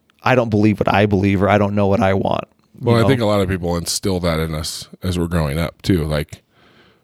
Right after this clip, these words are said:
Speaker 2: like, "There's no reason to even mess with it," right? Don't, like, so just thinking about it becomes bad, right?
Speaker 1: Like, for example, um,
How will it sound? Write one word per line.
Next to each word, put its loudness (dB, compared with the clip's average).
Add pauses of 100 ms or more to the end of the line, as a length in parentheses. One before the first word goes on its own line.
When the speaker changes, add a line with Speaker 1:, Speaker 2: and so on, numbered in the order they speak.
(300)
Speaker 2:
like, -10 (460)
"There's -12
no 2
reason 2
to 0
even -2
mess 0
with -8
it," -6 (320)
right? 2 (140)
Don't, 0 (100)
like, 0
so 2
just 2
thinking 2
about 2
it -2 (240)
becomes -2
bad, 0
right? 0 (280)
Speaker 1:
Like, 0 (100)
for 2
example, 2
um, 2